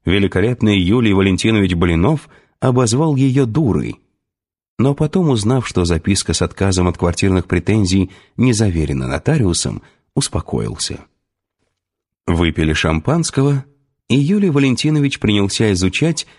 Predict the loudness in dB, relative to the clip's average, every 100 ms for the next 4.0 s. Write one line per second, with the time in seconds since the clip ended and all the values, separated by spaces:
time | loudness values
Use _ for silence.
0 | _ _ -10 -2 0 2 0 0 -2 -2
1 | -2 0 0 2 0 2 0 0 0 -2
2 | -2 -2 0 0 2 0 -4 _ _ _
3 | _ -2 0 0 2 0 0 0 0